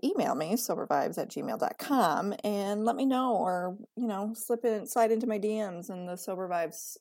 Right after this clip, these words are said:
Instagram page and just, like, let me know if you feel this way. Or if you did, how do you get past it? You know, 'cause when I was on my year five of getting sober,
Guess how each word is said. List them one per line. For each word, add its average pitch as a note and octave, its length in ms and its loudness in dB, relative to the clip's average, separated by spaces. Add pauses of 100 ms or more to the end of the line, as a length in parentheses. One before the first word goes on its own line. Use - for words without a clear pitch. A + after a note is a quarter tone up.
Instagram D#3+ 460 -6
page D#3+ 500 -4
and F3 260 -12
just, - 260 -18
like, F3 200 -10
let E3 140 -8
me F#3+ 100 -12
know F#3+ 160 -10
if F3+ 140 -10
you F#3 120 -4 (100)
feel D#4 140 -4
this - 240 -8
way. - 320 -10 (680)
Or A#3+ 260 12
if A#3 200 10
you A3+ 160 8
did, C4 500 8
how A#3 220 6
do G#3+ 80 6
you G#3+ 160 4
get G#3 200 8
past C#4+ 520 6
it? - 480 -6 (440)
You A3+ 120 2
know, G#3 260 0 (380)
'cause C4+ 240 8
when D4 200 6
I E4+ 160 8
was G#4 140 8
on G#4 160 6
my E4+ 60 6
year A#3+ 340 8
five F#3 400 8
of E3+ 160 -2
getting E3 300 0
sober, D3+ 520 0